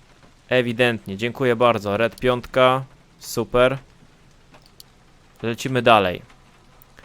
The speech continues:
W bedroomie o dziwo nic się na razie nie dzieje, chyba że coś jest, a ja po prostu tego nie zauważyłem.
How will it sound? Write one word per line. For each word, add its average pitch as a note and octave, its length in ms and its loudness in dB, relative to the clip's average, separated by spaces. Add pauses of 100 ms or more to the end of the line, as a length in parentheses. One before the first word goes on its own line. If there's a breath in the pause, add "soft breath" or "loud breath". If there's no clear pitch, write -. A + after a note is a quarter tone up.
(320)
W G#2+ 40 -18
bedroomie B2+ 600 0
o B2+ 120 2
dziwo C#3+ 300 -4
nic C3+ 180 -4
się C#3 160 -6
na B2 120 -2
razie B2 240 -4
nie A2+ 100 -6
dzieje, A2 280 0
chyba A#2+ 260 -4
że A2+ 120 -8
coś A#2 300 -6
jest, B2+ 220 -4
a A#2 80 -6
ja A2+ 80 -4
po A#2 120 -10
prostu A#2+ 280 -8
tego A#2 220 -6
nie A2+ 120 -6
zauważyłem. G#2+ 720 -2